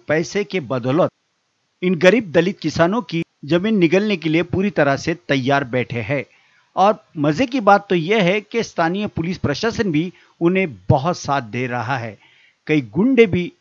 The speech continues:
इसके लिए लगाए गए हैं, जिसके चलते इन गरीब किसानों को वहां से खदेड़ने की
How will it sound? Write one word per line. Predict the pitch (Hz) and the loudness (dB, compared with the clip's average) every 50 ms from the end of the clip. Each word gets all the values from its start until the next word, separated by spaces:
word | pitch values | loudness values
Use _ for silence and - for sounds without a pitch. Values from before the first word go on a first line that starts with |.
| _ - | _ -6
इसके | 160 135 - - 175 156 | -6 -6 -4 -2 -2 0
लिए | 147 156 | 2 2
लगाए | 151 135 131 123 135 143 139 | 2 0 0 0 0 -2 -2
गए | 123 127 147 160 | -2 -2 -4 -4
हैं, | 156 131 185 196 147 | -2 -2 -4 -4 -4
जिसके | 123 139 127 - - 131 | -8 -10 -10 -8 -8 -8
चलते | - - 180 196 196 - 170 139 117 - _ - - _ - | -6 -4 -4 -4 -4 -4 -4 -4 -4 -6 _ -20 -20 _ -4
इन | 165 170 165 | -2 0 0
गरीब | 143 117 165 165 196 247 - - | 0 2 2 2 2 2 -2 -4
किसानों | - 151 - - 165 165 185 233 240 | -6 -4 -2 0 0 0 0 -2 -6
को | 185 - - 190 202 208 - _ _ _ _ - | -4 -2 0 0 0 0 -4 _ _ _ _ -4
वहां | 131 151 165 165 | 0 0 0 0
से | 143 - 165 | -2 -4 -6
खदेड़ने | - - - 139 131 160 165 160 156 | -8 -6 -4 -2 0 0 0 0 -2
की | 143 - - 151 127 | -2 -4 -8 -16 -16